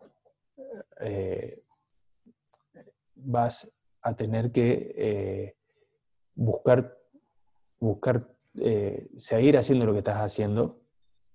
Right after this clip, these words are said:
que quizás ya tiene una, una resolución de, económica, ir pasándote de a poco, pero sobre todo tenés que ir, eh, encontrando espacios que te permitan, eh, actuar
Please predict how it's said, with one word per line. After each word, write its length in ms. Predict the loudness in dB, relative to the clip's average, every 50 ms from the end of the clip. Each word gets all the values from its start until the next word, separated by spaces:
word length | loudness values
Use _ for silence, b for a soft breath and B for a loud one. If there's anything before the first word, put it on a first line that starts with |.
| _ _ _ _ _ _
que 180 | -6 -6 -6
quizás 380 | -4 -6 -6 -4 -2 0 0 2
ya 120 | 2 0
tiene 240 | 0 0 0 0 0
una, 380 | -2 -4 -4 -4 -6 -6 -6 -6
una 180 | -6 -6 -6
resolución 640 | -6 -6 -8 -6 -4 -2 -2 -2 -2 -2 -2 -2 0 0
de, 240 | 0 -2 -4 -6 _ _ _ _ _ _ _ -14
económica, 680 | -12 -8 -4 -2 0 2 2 2 4 2 0 0 -2 b b b b b b b b b _ _ _ _ _ _ _ _ 4
ir 200 | 6 6 6 8
pasándote 500 | 6 4 4 4 4 4 4 6 8 8
de 80 | 8 8
a 100 | 8 8
poco, 460 | 6 4 6 6 2 2 2 -4 -12 _ _ 2
pero 180 | 4 4 4
sobre 240 | 4 2 4 2 2
todo 220 | 4 4 4 4 4
tenés 220 | 2 0 0 0
que 320 | 0 2 2 2 0 -2 -8 _ _ _ _ _ _ _
ir, 200 | -2 -2 -2 -2 -6 -16 -20 -20 -20 -20 -16
eh, 400 | -12 -10 -6 -6 -6 -6 -6 -8 -8
encontrando 1040 | -6 -6 -2 0 2 2 2 2 4 4 4 4 4 6 6 6 6 4 2 0 b b b b b b _ _ _ _ _ _ _ _ _
espacios 760 | -10 -10 -10 _ _ 4 4 4 4 4 2 2 2 2 0 -6 _ _ _ _ _ _ _ -4
que 120 | -2 -2 0
te 140 | 0 -2
permitan, 840 | -2 0 -2 -2 0 2 2 2 2 4 4 4 4 4 2 0 -4 _ _ -8
eh, 580 | -6 -4 -4 -4 -4 -6 -8 -12 -12 -14 -18 _ _ _ _ _ _ _ _ _ _ _ _
actuar 480 | -8 -8 -8 -8 -4 0 2 2 2